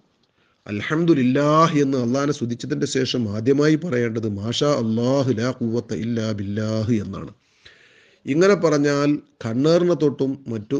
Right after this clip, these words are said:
ദുരന്ത, ദുരിതങ്ങളെ തൊട്ടും അല്ലാഹു തആലാൻ്റെ കാവലുണ്ടാകും. അതിനുള്ള ഒരു ദിക്റാണ് "മാ ഷാ അല്ലാഹു ലാ ഖുവ്വത ഇല്ലാ ബില്ലാഹ്" എന്ന് ഇമാം മഹല്ലി റളിയല്ലാഹു അൻഹു, ഇമാം നവി റളിയല്ലാഹു അൻഹു അടക്കമുള്ളവർ ഉദ്ധരിക്കുന്നുണ്ട്. ചുരുക്കത്തിൽ ഇത്തരം സന്ദർഭങ്ങളിൽ സുന്നത്തായ ഒരു ദിക്റാണ്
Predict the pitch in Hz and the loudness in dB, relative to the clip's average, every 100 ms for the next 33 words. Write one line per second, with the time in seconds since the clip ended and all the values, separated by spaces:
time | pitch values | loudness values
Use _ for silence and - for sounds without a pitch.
0 | - 113 120 120 131 117 104 113 147 160 | -4 -2 0 0 -2 -2 -4 0 2 4
1 | 156 156 110 120 110 104 123 131 135 117 | 2 0 -2 -4 -4 -2 -2 -2 -4 -6
2 | 110 110 107 104 95 104 131 156 143 117 | -4 -4 -6 -8 -8 -4 0 0 0 0
3 | 110 110 - 104 107 147 170 151 135 107 | 0 -2 -4 -4 0 2 4 2 2 0
4 | 104 - 127 139 127 127 101 104 147 - | -4 -4 -2 0 0 -2 -4 -4 -2 0
5 | 135 117 110 113 120 127 131 135 170 - | -2 -2 -2 -2 0 0 0 0 -4 -6
6 | 113 123 139 123 117 110 110 107 113 113 | -4 -4 -2 -2 -4 -6 -6 -4 -4 -4
7 | 110 117 127 135 131 143 147 165 - _ | -4 -2 0 0 -2 -2 0 -2 -4 _
8 | - - - - - - 117 139 151 139 | -20 -20 -20 -20 -20 -8 0 2 4 4
9 | 123 127 147 175 165 156 147 143 139 131 | 2 2 4 4 4 2 2 2 2 0
10 | 123 127 120 120 120 117 117 120 160 156 | 0 0 -2 -4 -2 -4 -2 0 2 2
11 | 143 131 127 120 120 117 117 107 104 123 | 2 2 0 0 0 -2 -4 -6 -10 -6
12 | 117 113 120 101 101 107 107 104 95 - | -4 -4 -4 -6 -8 -8 -8 -8 -8 -6
13 | 113 123 156 175 156 160 175 156 127 127 | -4 -2 0 0 0 0 -2 0 0 2
14 | 127 117 123 131 - 113 117 156 165 127 | 0 0 0 0 -2 -2 0 0 0 0
15 | 120 110 101 - 135 139 | -2 -2 -6 -4 -2 0